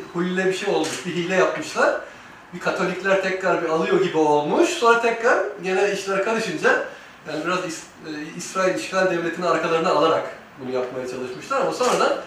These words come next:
bir takım, e, direnişlere karşı duramamışlar. Tekrar o Müslüman aileye vermişler. Üç kuşaktır, e, aile o anahtarı kendi namusu gibi taşıyor. E, bunlarla ilgili yine belgeseller, e, vesaireler var televizyonlarda.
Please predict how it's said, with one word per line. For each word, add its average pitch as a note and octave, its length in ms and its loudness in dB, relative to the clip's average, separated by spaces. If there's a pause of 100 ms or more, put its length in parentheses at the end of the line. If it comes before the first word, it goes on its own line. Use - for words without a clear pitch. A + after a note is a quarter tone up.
(260)
bir - 100 -10
takım, G3 240 0
e, D#3 840 -2
direnişlere F#3 1200 0
karşı C#3+ 320 -2
duramamışlar. B3 540 0 (200)
Tekrar B3 260 2
o A3 100 4
Müslüman A#3 400 2
aileye F#3+ 420 6
vermişler. - 380 0 (320)
Üç D4+ 160 2
kuşaktır, B3 640 0 (460)
e, F3+ 80 0
aile F#3+ 460 6
o G3+ 180 4
anahtarı F#3+ 520 2 (400)
kendi G3+ 260 0
namusu F#3+ 380 6
gibi F3 200 -6
taşıyor. - 240 -6 (1300)
E, G3+ 160 2
bunlarla A#3 320 6
ilgili G3 300 2
yine F#3+ 140 0
belgeseller, F#3+ 640 2
e, F3 520 -4
vesaireler F#3+ 420 0
var E3 280 2
televizyonlarda. B2+ 560 -8